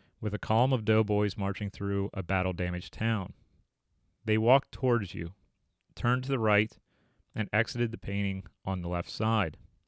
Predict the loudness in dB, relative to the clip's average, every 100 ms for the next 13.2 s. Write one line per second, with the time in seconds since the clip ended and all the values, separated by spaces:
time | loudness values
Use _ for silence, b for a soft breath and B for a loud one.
0 | b b b b b b -2 0 2 2
1 | 4 4 4 0 -2 0 2 4 2 0
2 | 2 0 0 -4 0 0 -2 -4 -4 -2
3 | -2 -4 _ _ _ _ _ -6 2 4
4 | 4 2 2 2 2 0 0 -4 -6 -2
5 | -2 0 2 2 0 -4 -10 _ b b
6 | b b _ -2 2 2 2 0 -4 0
7 | 0 2 -2 0 4 6 6 4 4 4
8 | 2 0 -2 -2 0 0 0 -2 -6 -2
9 | 2 2 2 0 0 -2 -2 B B 0
10 | 2 4 4 4 2 2 2 0 0 -4
11 | -6 -2 0 0 -4 -16 -20 _ _ _
12 | _ _ _ _ 4 4 4 0 -2 -2
13 | -4 -10